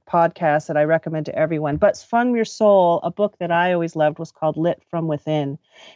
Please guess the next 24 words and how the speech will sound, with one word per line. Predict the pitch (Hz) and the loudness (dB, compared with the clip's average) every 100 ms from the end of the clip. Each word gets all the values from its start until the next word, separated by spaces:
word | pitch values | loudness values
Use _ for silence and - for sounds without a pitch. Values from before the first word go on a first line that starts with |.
| - | -2
And | 185 | 2
it's | 190 214 | 2 2
a | |
book | 208 214 | 2 0
about | 202 190 165 180 | 2 2 2 0
beauty, | 190 196 165 | -2 0 0
but | 160 156 - | 0 -4 -6
for | - | -6
your | 165 156 | -6 -6
soul, | - 180 180 180 175 170 - - | -4 2 4 4 4 0 -6 -12
soul | - 185 165 | -2 2 2
beauty. | 147 113 - - _ _ - - - | -2 -8 -12 -20 _ _ -20 -20 -10
Um, | 143 143 139 143 - - - | -4 -2 -4 -8 -12 -6 0
and | 196 | 2
of | 190 | 4
course, | 220 208 | 4 4
I | 196 | 4
was | 190 180 | 2 2
into | 175 175 170 | -2 -2 -4
The | 170 | -8
Secret | - 147 - 139 139 | -6 -8 -4 -4 -2
and | 147 | -4
What | 123 | -6
the | - | -8